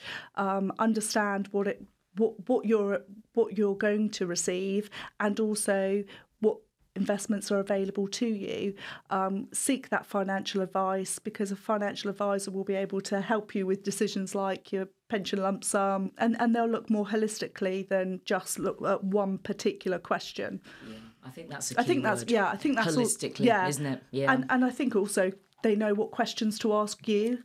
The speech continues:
Speaker 1: 'cause I
Speaker 2: Yeah.
Speaker 1: think sometimes you don't even know the questions yourself.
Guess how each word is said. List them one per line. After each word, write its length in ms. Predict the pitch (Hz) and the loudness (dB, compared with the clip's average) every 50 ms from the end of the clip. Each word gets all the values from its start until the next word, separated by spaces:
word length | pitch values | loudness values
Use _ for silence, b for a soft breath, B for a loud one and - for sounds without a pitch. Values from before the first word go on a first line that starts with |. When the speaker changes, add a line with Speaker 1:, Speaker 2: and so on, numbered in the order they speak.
| _ | _
Speaker 1:
'cause 180 | - 233 220 240 | -2 0 0 2
I 40 | 208 | 0
Speaker 2:
Yeah. 60 | 247 | 0
Speaker 1:
think 180 | 247 240 208 - | 0 -2 -2 -4
sometimes 640 | - - 240 226 220 - - 202 190 190 185 - - | -2 0 0 0 0 0 -2 -2 -2 -2 -4 -4 -2
you 100 | 208 208 | -2 0
don't 220 | 196 202 196 190 | 2 2 0 0
even 260 | 190 190 196 190 196 | -2 -6 -4 -4 -2
know 220 | 196 196 196 190 202 | 0 0 0 0 -2
the 100 | - 196 | -6 -4
questions 480 | - - 202 196 - - 208 190 190 - | -4 -2 -2 -2 -4 -4 -4 -4 -2 -2
yourself. 520 | 202 196 196 - 214 208 208 220 220 - | -2 -2 0 0 0 0 -2 -2 -6 -10